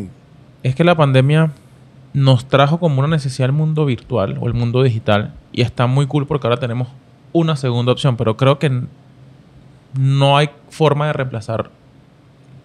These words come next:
Speaker 2: lo real, o sea, el,
Speaker 1: Tal cual.
Speaker 2: el día a día. O sea, eso que tú vives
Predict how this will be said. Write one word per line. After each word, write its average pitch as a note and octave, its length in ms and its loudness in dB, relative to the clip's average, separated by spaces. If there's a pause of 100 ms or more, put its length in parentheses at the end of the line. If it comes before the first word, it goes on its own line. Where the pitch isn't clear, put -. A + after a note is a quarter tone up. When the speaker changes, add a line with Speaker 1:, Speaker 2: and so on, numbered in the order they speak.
(160)
Speaker 2:
lo B2+ 160 2
real, A2+ 520 0
o - 40 -20
sea, A#2+ 140 -2
el, G#2+ 80 -2
Speaker 1:
Tal - 100 -8
cual. A#2+ 280 -14
Speaker 2:
el A#2+ 160 -2
día A#2+ 200 4
a - 20 2
día. A#2+ 260 0 (240)
O - 40 -16
sea, A#2+ 260 0
eso C3 240 0
que D#3+ 100 0
tú C3+ 200 0
vives D3 300 0